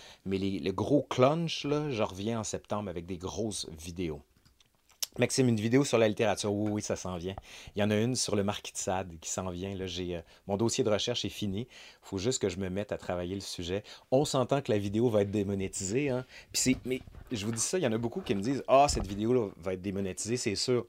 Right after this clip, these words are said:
Oui, mais je m'en fous. Parce que je fais pas ça pour l'argent, vous l'aurez compris. D'où le super chat, d'où, euh,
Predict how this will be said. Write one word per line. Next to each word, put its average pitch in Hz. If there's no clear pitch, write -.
Oui, 104
mais 87
je 95
m'en 87
fous. -
Parce -
que 104
je -
fais 113
pas 123
ça 160
pour 113
l'argent, 98
vous 113
l'aurez 95
compris. 107
D'où 127
le 107
super -
chat, 120
d'où, 110
euh, 101